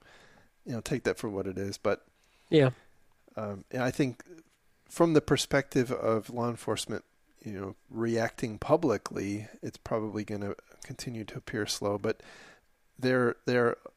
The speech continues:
Speaker 1: they allegedly have, uh, you know, more rapid internal processes. Allegedly.
Speaker 2: Now, to be fair, I see nothing against reporting to the F B I unless,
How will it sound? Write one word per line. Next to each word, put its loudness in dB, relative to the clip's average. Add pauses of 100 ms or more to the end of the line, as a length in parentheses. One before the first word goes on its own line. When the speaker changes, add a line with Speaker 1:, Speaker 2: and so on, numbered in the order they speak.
Speaker 1:
they 2
allegedly 2
have, -4
uh, 2 (1120)
you -10
know, -10 (220)
more -6
rapid -4
internal -10
processes. -4 (560)
Allegedly. 4
Speaker 2:
Now, -20 (440)
to -2
be 6
fair, 8
I 4
see 0
nothing -2
against -2
reporting -10
to -8
the -8
F -10
B -8
I -4
unless, -2